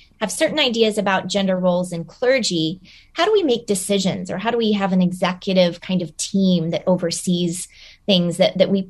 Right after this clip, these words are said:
can have the different perspectives?" And notice that's really an affirmation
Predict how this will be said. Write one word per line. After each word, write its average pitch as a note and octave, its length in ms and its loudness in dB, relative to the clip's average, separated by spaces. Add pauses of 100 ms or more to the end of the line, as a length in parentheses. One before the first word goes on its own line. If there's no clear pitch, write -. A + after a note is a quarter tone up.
can F#4 480 -2
have G#3+ 340 0
the F#3 80 2
different G3 300 -4
perspectives?" A3 540 -2
And B3 120 0
notice E4 360 2
that's B3+ 240 -6
really F4+ 220 -2
an C4+ 80 0
affirmation A3 680 -2